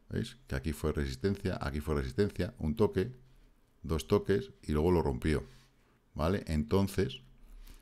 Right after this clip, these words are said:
teniendo en cuenta que hizo, ¿veis? Un microtoque, un segundo microtoque,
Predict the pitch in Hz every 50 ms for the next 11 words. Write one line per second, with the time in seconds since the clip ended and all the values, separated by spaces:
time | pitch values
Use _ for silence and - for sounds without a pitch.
0 | - - - - - - - - - _ - 80 82 90 92 98 95 90 101 95
1 | 78 82 78 85 87 90 87 - 78 71 - - - - - _ _ - - -
2 | - - - 87 92 95 87 87 85 - - 110 - 131 127 - - - - -
3 | - - - 104 101 - - 90 87 82 80 78 80 - 73 78 - - 104 104
4 | 117 120 - -